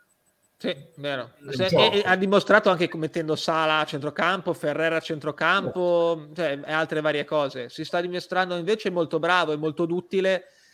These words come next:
Speaker 1: nel fare bene con il materiale umano a disposizione. Per quello che mi incazzo con Pecini o comunque in generale col mercato, perché se sta facendo abbastanza bene,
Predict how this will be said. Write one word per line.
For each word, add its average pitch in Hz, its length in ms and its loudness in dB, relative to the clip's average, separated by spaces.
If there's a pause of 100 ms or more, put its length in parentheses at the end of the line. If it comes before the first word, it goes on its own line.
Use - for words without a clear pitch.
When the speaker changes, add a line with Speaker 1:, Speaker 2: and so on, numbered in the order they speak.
(120)
Speaker 1:
nel 202 180 -2
fare 208 320 2
bene 277 380 -2
con 208 240 2
il 196 80 -4
materiale 175 360 0
umano 180 180 -2
a 175 40 0
disposizione. 170 640 -2
Per 175 160 -2
quello 262 220 6
che 160 120 2
mi 156 120 -6
incazzo 151 600 0
con 147 220 -8
Pecini 160 500 -4
o 147 120 0
comunque 156 320 -4
in 139 40 -6
generale 151 360 -2
col 147 160 -4
mercato, 143 600 -4 (180)
perché 175 240 0
se 185 160 -2
sta 208 160 0
facendo 220 420 0
abbastanza 180 560 -4
bene, 175 400 0